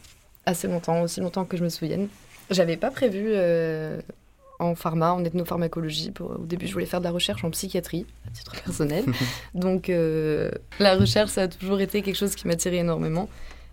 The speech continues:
Et, et du coup, on peut finir par y arriver, euh,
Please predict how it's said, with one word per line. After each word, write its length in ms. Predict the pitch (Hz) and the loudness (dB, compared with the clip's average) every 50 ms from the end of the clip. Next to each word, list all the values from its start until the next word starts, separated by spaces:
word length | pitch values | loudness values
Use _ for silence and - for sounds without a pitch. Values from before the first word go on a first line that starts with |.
| - - | -14 -6
Et, 480 | - 104 101 - - - - - - - - - - - - - - - - - - | -4 -2 -2 -2 -2 -4 -6 -6 -10 -10 -14 -18 -20 -20 -20 -20 -20 -20 -20 -10 -6
et 100 | - - | -4 -4
du 140 | 185 175 175 | -4 -4 -6
coup, 300 | 175 - - 175 175 175 170 | -8 -6 -6 -4 -4 -2 -4
on 140 | 165 170 170 | -4 -4 -6
peut 200 | 165 - - - | -6 -6 -8 -8
finir 300 | 175 - - 170 170 - | -6 -4 -4 -4 -4 -2
par 140 | - - 165 | -2 -2 -2
y 60 | 165 160 | 0 -2
arriver, 420 | 156 160 160 160 165 175 180 - | -2 -2 -4 -4 -2 -4 -2 -2
euh, 40 | - | -4